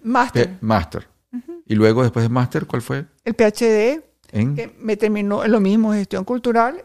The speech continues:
Speaker 1: y me termin-, no lo terminé.
Speaker 2: No, te-, no terminaste el P H D.
Speaker 1: Me regresé.
Speaker 2: Eh, me recuerdo que ese era el gran rollo, que nunca lo terminaste. Pero llegaste hasta el final, pero nunca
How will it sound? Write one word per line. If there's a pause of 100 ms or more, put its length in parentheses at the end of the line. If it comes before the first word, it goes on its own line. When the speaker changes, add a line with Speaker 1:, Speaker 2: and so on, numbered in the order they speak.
Speaker 1:
y
me
termin-,
no
lo
terminé. (160)
Speaker 2:
No,
te-,
no
terminaste
el
P
H
D.
Speaker 1:
Me
regresé.
Speaker 2:
Eh,
me
recuerdo
que
ese
era
el (100)
gran
rollo,
que
nunca
lo
terminaste.
Pero
llegaste
hasta
el
final,
pero
nunca